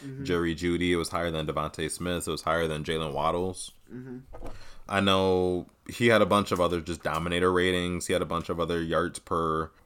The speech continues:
Speaker 2: route run, uh, type of stats that were, like, identical to Justin Jefferson's and was the number one amongst his age group. He got hurt last season, which really hurt his draft capital.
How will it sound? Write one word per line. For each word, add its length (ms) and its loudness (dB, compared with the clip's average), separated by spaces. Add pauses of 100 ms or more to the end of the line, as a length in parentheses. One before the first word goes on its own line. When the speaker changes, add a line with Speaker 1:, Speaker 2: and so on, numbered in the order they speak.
Speaker 2:
route 400 10
run, 640 6
uh, 260 4
type 200 0
of 100 -4
stats 400 4
that 240 4
were, 260 2
like, 180 2
identical 400 0
to 80 -2
Justin 300 -2
Jefferson's 800 -2
and 400 -4
was 340 -2
the 100 -4
number 240 -4
one 300 -2
amongst 300 -4
his 100 -6
age 300 -4
group. 280 -2 (680)
He 200 0
got 220 6
hurt 240 2
last 280 4
season, 460 0 (200)
which 300 0
really 420 2
hurt 280 0
his 200 -6
draft 360 -2
capital. 460 -2